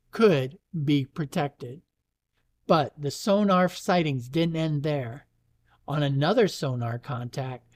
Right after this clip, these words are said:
two objects estimated to be about thirty feet were identified. The strobe camera photographed two large objects surrounded by a flurry of bubbles. Some interpreted the objects as two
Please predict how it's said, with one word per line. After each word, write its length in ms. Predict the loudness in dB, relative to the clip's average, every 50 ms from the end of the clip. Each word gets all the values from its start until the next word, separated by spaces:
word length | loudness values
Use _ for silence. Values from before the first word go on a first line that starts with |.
| _ _ _ _ _
two 240 | 0 2 2 2 2
objects 560 | 2 2 2 0 0 0 -2 -4 -6 -6 -6
estimated 580 | -6 -6 -6 -2 0 2 2 4 4 2 2 2
to 80 | 0 2
be 200 | 2 4 4 4
about 340 | 2 2 0 0 -2 -4
thirty 380 | -6 -2 0 2 2 4 2 0
feet 360 | -2 -4 -6 -6 -6 -6 -6
were 160 | -4 -2 0
identified. 800 | 0 0 0 -2 -2 -2 -2 -4 -6 -8 -10 -10 -12 -14 -18 -20 _ _ _ _ _ _ _ _ _ _ -20 -20 -20 _ _ _
The 80 | -6 -6
strobe 480 | -6 -4 0 2 4 4 4 4 2 0
camera 280 | -2 0 0 0 0
photographed 640 | 0 2 2 4 4 4 2 2 0 -2 -2 -4 -8 _ _ -12
two 340 | -4 0 2 4 4 4 2
large 380 | 2 0 0 0 0 0 0
objects 680 | 2 4 4 4 2 0 -4 -6 -6 -8 -10 -14 -20 _ -14
surrounded 720 | -14 -12 -8 -4 -2 0 2 4 4 4 4 2 2 0
by 140 | -2 -2 -2
a 80 | -4
flurry 580 | -6 -8 -10 -6 0 2 4 4 4 4 4 2
of 160 | 0 -4 -4
bubbles. 540 | -2 -4 -4 -4 -6 -10 -12 -16 -18 -20 -20 _ _ _ _ _ _ _ _ _ _ _ _ _ _ _ _ _ _
Some 480 | -8 -2 0 2 4 4 4 2 2
interpreted 680 | 0 -2 -2 -2 -2 0 0 2 2 2 2 0 0
the 140 | -2 -4 -4 -2
objects 500 | -2 0 0 0 0 0 -2 -4 -2 -4
as 340 | -4 -2 -2 -4 -6 -8 -14 _ _ _
two 480 | -4 0 2 4 4 4 4 2 0 -6